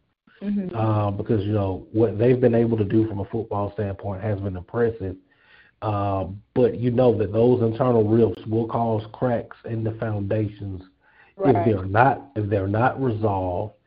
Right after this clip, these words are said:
Speaker 2: And a crack in the foundation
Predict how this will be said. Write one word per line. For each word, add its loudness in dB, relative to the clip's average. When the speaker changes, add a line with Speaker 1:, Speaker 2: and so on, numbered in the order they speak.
Speaker 2:
And -4
a -12
crack 0
in 6
the 0
foundation 0